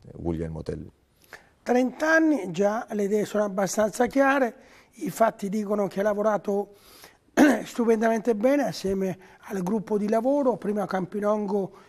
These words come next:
Speaker 2: e adesso Orlandi, assieme al direttore Giovanni Beccaria, assieme al grande passionale unico Pippo Caffa, al quale auguro e tutta la Calabria davvero augura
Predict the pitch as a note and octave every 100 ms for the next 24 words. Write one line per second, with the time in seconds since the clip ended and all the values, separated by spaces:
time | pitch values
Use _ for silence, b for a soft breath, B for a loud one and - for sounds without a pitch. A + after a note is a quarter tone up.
0 | _ A#3+ G#3 G3+ G#3 F#3+ G#3 F3 A3+ A3+
1 | B3 C#4+ D4+ C#4 G#3+ E3+ G#3 G#3 G3+ G3
2 | G3 F#3 A3 G#3+ F#3+ B B B F#3+ G3
3 | G#3 G#3+ F#3 G#3+ G#3+ B3+ A3 F#3 - G#3+
4 | G3+ F#3+ G#3+ A3 F#3+ F#3+ G3 F3+ G#3 G#3
5 | G#3+ A3 G#3+ G3 F#3+ B B - G#3+ -
6 | G#3+ A3 F#3+ - E3+ - G#3 G#3+ G#3+ F#3+
7 | G3 F#3 B B F#3+ F3+ A3 A3+ G#3+ F3+
8 | G#3+ G3+ E3 F#3 F#3 G3+ G#3 G3+ F#3 F#3+